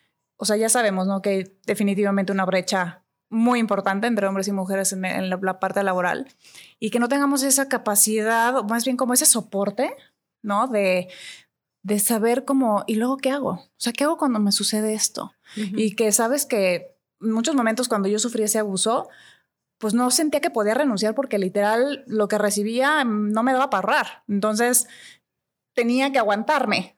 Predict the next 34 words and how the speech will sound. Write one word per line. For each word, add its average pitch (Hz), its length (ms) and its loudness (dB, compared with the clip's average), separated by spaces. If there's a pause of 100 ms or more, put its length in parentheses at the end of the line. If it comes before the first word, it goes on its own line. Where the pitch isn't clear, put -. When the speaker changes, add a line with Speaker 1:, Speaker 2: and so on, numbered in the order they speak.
(160)
Speaker 1:
<laughs> - 160 -6
De 285 120 2
cierta 269 260 2
manera 233 240 0
sentía 233 220 -2
que 311 80 -4
tenía 220 220 -4
que 254 80 -6
soportarlo. 214 760 -6
Speaker 2:
Estabas 208 380 0
atada, 202 480 0
estabas 190 340 -2
amarrada. 185 680 -2
Speaker 1:
Y 240 100 -6
sí, 294 380 0
estás - 380 -2
como 269 200 2
amarrada, 220 680 -2
¿no? - 240 -2
Speaker 2:
Ok. 175 60 -4 (800)
Speaker 1:
Y, 220 540 0
y, 233 220 2
y 226 160 0
había 240 160 2
momentos 285 260 0
en 294 60 0
los 208 80 -4
que 240 80 -2
yo 240 100 2
me 277 80 2
vendía 233 320 2
la 240 140 2
idea 233 420 2
de 180 540 0